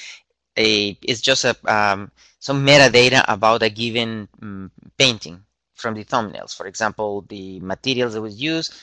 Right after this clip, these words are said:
the technique, when was painted, dimensions, and so on and so forth. Now,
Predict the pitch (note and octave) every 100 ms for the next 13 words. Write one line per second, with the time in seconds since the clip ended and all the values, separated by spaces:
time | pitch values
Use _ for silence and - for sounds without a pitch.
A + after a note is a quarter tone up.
0 | _ - A2+ G2+ G2+ B2 C3+ _ - B2
1 | B2 A2 G#2 - A#2+ B2 B2 B2 B2 -
2 | - _ A2 A2 A#2+ B2+ C3+ B2 - -
3 | G#2 G2+ A#2 G#2 - - - - _ _
4 | _ _ - - _ C3 A2